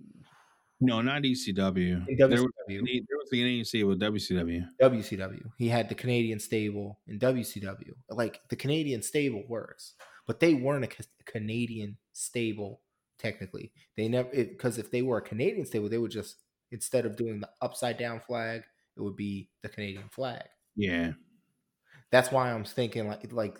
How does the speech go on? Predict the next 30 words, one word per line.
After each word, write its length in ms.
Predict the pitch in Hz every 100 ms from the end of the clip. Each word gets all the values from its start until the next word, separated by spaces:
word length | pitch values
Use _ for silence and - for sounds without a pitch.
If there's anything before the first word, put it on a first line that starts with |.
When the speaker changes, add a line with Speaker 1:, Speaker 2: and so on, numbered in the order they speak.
| -
Speaker 2:
this 340 | 117 131 -
was 160 | 127 104
just 200 | 120 -
a 40 | 107
direct, 920 | 104 101 104 110 107 - _ - - _ -
like, 360 | 98 98 - - - _ _ _ _ _ _ _ _ _ _ _ _ _ _ _ _ 113 -
heat 380 | - 143 143 -
on 540 | 127 113 110 107 104 101 _ _
not 440 | 110 107 110 113
liking 340 | 110 104 104 104
America. 600 | 101 101 101 - - - _ _ _ _ -
And 100 | 117
I 80 |
just 180 | 104 101
think 160 | 120 104
it 40 |
was 120 | 101
the 100 | 101
wrong 260 | 104 104 101
time 380 | - 104 101 101 107 -
to 140 | - 98
have 240 | 104 107
that. 240 | 104 107 - _ _ _ _ _ _ -
Just 260 | 107 -
so, 240 | 117 110 - -
but 100 | 143
I, 180 | 139 143
I 80 | 127
think 260 | - 151 -
they, 260 | 127 -